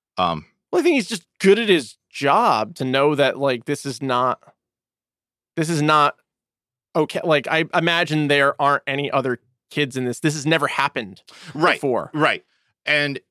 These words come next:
Speaker 1: and Kevin is not dressed like a well-to-do, but I was looking around the,
Speaker 2: Yeah.
Speaker 1: the, the lobby, and there were others who were,
Speaker 2: Yeah.
Speaker 1: who were dressed in casual Christmas. I like to call it casual,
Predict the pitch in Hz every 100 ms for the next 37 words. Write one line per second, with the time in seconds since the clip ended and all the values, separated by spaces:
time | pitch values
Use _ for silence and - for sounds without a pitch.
0 | _ _ _ _ _ - 143 - 143 131
1 | _ - 127 - 170 185 135 127 120 101
2 | 110 107 - 98 92 92 95 87 - 107
3 | 101 82 120 117 123 180 165 135 123 120
4 | 110 104 104 92 85 - _ _ _ 156
5 | 156 95 101 90 _ 107 85 _ _ _
6 | _ _ _ _ _ _ _ 113 104 85
7 | 69 95 98 104 139 202 233 127 92 131
8 | - 113 104 170 104 120 107 104 104 101
9 | - 101 92 - 95 90 90 - 90 -
10 | 98 - - 87 82 80 - 82 76 73
11 | - 69 69